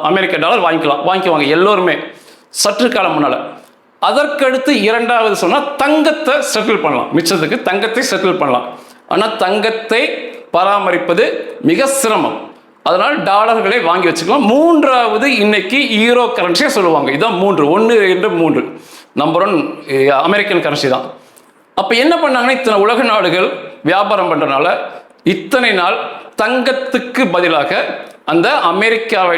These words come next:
டாலர் தான் அதிகமா வச்சிருந்தோம், தங்கத்தை அதுக்கு குறைவா தான் வச்சிருந்தோம். தங்கம் அதிகமா அமெரிக்கால இருந்தது, அவங்க டாலர் நம்மகிட்ட இருந்தது. இப்ப இந்த டாலர் விழுக போகிறது, அடுத்த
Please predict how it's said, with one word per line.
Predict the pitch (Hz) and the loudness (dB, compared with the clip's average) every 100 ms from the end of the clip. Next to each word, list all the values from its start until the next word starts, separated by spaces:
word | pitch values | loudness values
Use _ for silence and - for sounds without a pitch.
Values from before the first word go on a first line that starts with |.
| 143 | 0
டாலர் | 160 160 165 | 0 0 0
தான் | 285 185 | 0 0
அதிகமா | 180 233 247 233 | 0 0 2 2
வச்சிருந்தோம், | 170 - 208 165 147 214 330 - - - - - | 2 0 2 2 2 2 0 -4 -12 -18 -14 -4
தங்கத்தை | 269 320 311 311 294 | 0 2 0 0 0
அதுக்கு | 254 185 160 | 0 -2 -2
குறைவா | 208 240 226 208 | 0 2 0 2
தான் | 202 | 0
வச்சிருந்தோம். | 170 - 151 226 262 214 | 0 0 2 0 0 -2
தங்கம் | 196 208 254 - 185 | 0 0 0 0 -2
அதிகமா | 180 202 220 165 | 0 0 2 0
அமெரிக்கால | 170 160 135 | 0 0 0
இருந்தது, | 147 147 127 - - - - _ - | 2 0 -2 -8 -18 -20 -20 _ -2
அவங்க | 156 175 160 | 0 0 2
டாலர் | 208 277 302 180 | 2 2 0 -2
நம்மகிட்ட | 185 170 143 | 0 0 0
இருந்தது. | 123 123 - - - - - | -2 -4 -6 -18 -20 -6 -4
இப்ப | - 156 | -2 -2
இந்த | 139 135 | -2 0
டாலர் | 196 247 294 302 294 285 254 196 | 2 2 2 2 2 0 -2 0
விழுக | 220 254 269 247 | 2 2 0 0
போகிறது, | 202 185 170 151 214 170 - - - - _ - | 0 2 0 2 2 0 -4 -10 -16 -20 _ -2
அடுத்த | - 214 | -2 0